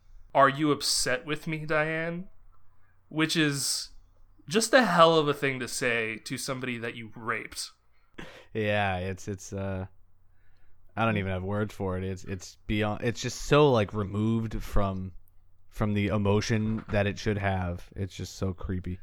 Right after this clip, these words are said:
Speaker 1: Yeah, and she asks him, "Do you remember what happened that night, the last night that we saw each other?" And he says, "I'll always remember that night."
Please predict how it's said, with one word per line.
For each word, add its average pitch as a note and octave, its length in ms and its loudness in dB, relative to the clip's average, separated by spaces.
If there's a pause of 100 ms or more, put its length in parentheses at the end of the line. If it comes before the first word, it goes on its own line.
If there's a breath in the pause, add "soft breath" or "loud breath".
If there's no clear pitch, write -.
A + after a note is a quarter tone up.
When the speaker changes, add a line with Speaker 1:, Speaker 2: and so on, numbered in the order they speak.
(360 soft breath)
Speaker 1:
Yeah, D3+ 460 4
and C3+ 200 -2
she - 180 -2
asks F3+ 340 2
him, B2 420 -6 (1080)
"Do D#3 140 -4
you D3 160 -2
remember B2+ 380 -4
what A#2+ 140 -6
happened C3+ 360 0
that - 180 -6
night, C#2 300 -8
the C3+ 80 -8
last A#2+ 260 -2
night A#2+ 120 -8
that C3+ 80 -12
we B2 80 -12
saw C#3+ 220 -2
each C#3 120 -8
other?" B2 180 -8
And A#2+ 100 -10
he A#2+ 60 -12
says, A2 380 -8
"I'll B2+ 200 6
always B2+ 460 0
remember A2+ 360 -12
that - 260 -6
night." B2 320 -8